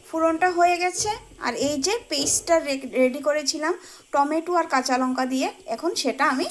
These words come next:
দিয়ে দিই। এখন সুন্দর করে এই মশলাটাকে কষিয়ে নেব। মশলাটা কষানোর আগে তাতে দিয়ে দিব আরও কিছু পরিমাণ মশলা, যেমন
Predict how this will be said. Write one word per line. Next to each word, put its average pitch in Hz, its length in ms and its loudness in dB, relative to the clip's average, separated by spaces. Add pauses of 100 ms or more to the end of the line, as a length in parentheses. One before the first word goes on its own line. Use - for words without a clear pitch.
(100)
দিয়ে 254 320 6
দিই। - 160 4 (4000)
এখন 254 320 -2
সুন্দর 269 480 4 (120)
করে 269 240 2 (760)
এই 233 180 0 (260)
মশলাটাকে 262 640 -2
কষিয়ে 269 380 0
নেব। 254 240 2 (520)
মশলাটা 359 460 2 (100)
কষানোর 330 560 -2
আগে 262 320 2 (120)
তাতে 269 260 0
দিয়ে 269 200 0
দিব 262 200 0 (220)
আরও 302 240 0
কিছু 285 300 -8 (100)
পরিমাণ 254 400 -4
মশলা, 202 460 -4 (420)
যেমন 277 280 4